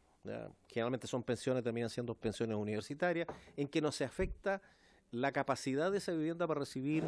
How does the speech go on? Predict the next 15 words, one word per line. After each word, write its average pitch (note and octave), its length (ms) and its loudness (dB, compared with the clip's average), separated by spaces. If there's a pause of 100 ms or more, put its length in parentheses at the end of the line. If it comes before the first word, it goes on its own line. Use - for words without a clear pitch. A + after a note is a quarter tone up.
(140)
otros E3+ 300 6
habitantes C#3+ 500 2
o B2+ 60 -2
seres C3+ 260 2
humanos. D3+ 340 4 (920)
Las A2+ 120 -6
condiciones A2 400 -2
sanitarias, A#2+ 640 -2
eléctricas, B2 720 -4 (500)
eh, G#2+ 180 0
urbanísticas, A#2+ 640 0
de A#2 40 4
asolamiento A2+ 580 0
se B2+ 120 0
mantienen, A#2+ 640 6